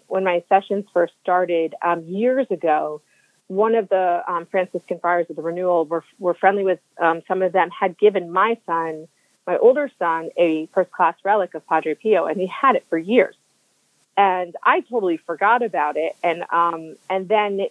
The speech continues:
he, when I first started going, he came to me and he said, "I think you're supposed to hold on to this." And it was the relic. And I was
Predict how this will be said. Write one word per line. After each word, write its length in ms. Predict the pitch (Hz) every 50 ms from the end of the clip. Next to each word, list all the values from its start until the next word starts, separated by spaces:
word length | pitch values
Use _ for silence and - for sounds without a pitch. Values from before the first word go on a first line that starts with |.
| - _
he, 400 | 220 - - - - - 247 -
when 200 | 202 214 208 208
I 100 | 208 208
first 260 | 196 _ 208 202 190 -
started 280 | - 196 190 180 165
going, 240 | 202 208 220 226 233
he 140 | 190 190 170
came 280 | - - 226 233 269
to 60 | 240 - -
me 80 | 175
and 100 | 165 165
he 100 | 165 175 -
said, 100 | - 165
"I 80 | 160 160
think 220 | - 196 196 -
you're 80 | 180 175
supposed 260 | - _ - 170 -
to 80 | - 160
hold 140 | 165 156
on 220 | 165 180 202 208 196
to 80 | - 165
this." 220 | 180 - - - - _ _ _ _ _ _ _ _ _ _ _ _ -
And 120 | 165 180 170
it 80 | -
was 120 | - 156 -
the 80 | - 165
relic. 400 | 160 202 254 349 196 - - - - _ _ _ _ _ _ _ _ _ _ _
And 380 | 185 180 170 175 180 160 151 - - -
I 200 | 175 190 185 185
was 160 | 175 170